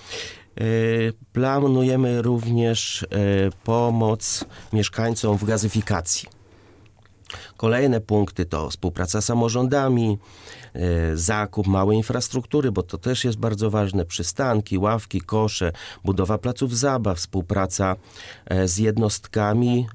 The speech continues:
e, oświatowymi, niepublicznymi. Bardzo ważny punkt. Powrót do Półtuska jednostki wojskowej. Na to też jest ogromna szansa. Współpraca z ościennymi gminami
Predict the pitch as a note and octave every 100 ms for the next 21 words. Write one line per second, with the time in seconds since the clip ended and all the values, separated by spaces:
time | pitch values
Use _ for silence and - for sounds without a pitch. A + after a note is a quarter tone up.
0 | - F2+ F#2+ F#2 A2+ - A2 A2+ G#2+ A#2
1 | A#2+ C#3 D3+ D3 B2 B2 - E2+ D#2+ F2+
2 | G#2 B2 - - - - - - _ _
3 | - - - F2 A#2 G#2 F2 E2+ E2 E2
4 | D2 D2 - C3+ C3+ B2 G2+ - G2+ A2
5 | - A2 G#2+ G#2 F2 - F2 C#2+ D#2 -
6 | C2+ F2 G2+ G#2 A2 D3+ D3+ C#3 - F#2+
7 | G2 F#2+ F2+ - D2 D#2 - - - -
8 | - - - - F#3+ - D3 C3 G2 G2
9 | F#2+ F#2 G2 F#2+ G2+ A#2 B2+ B2 A#2+ A2+